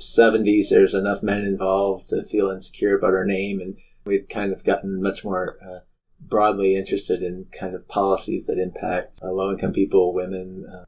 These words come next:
marginalized communities. So they changed the name then to the Arkansas Public Policy Panel. So basically what we do today is help people across the state get involved to make their communities stronger. Tend to focus in, uh,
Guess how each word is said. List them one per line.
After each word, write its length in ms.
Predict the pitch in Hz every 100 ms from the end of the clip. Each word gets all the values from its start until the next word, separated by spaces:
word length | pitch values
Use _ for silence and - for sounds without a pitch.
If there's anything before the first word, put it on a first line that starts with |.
| -
marginalized 580 | 95 92 92 95 90 90
communities. 500 | 98 92 90 90 - _ _ -
So 100 | 107
they 80 |
changed 280 | 98 123 113
the 80 | 107
name 200 | 101 98
then 200 | 101 98
to 60 | 87
the 140 | 92
Arkansas 400 | 92 104 98 92
Public 300 | - 90 -
Policy 480 | - 95 98 - -
Panel. 340 | - - - - _ _
So 260 | - 127 117
basically 540 | 117 165 - 139 110
what 160 | 110 104
we 140 | 113
do 200 | 127 120
today 560 | - 101 117 123 104 104
is 340 | 110 107 98
help 200 | 110 -
people 220 | 113 110
across 300 | - 101 107
the 60 | -
state 320 | - 101 -
get 160 | 107 98
involved 600 | 92 90 95 95 - -
to 80 | 92
make 220 | 95 -
their 120 | -
communities 440 | - 104 101 95
stronger. 420 | - 92 - - _ _ _
Tend 220 | - 101
to 60 | 95
focus 500 | - 98 98 95 -
in, 440 | 95 92 92 92
uh, 300 | - 92 90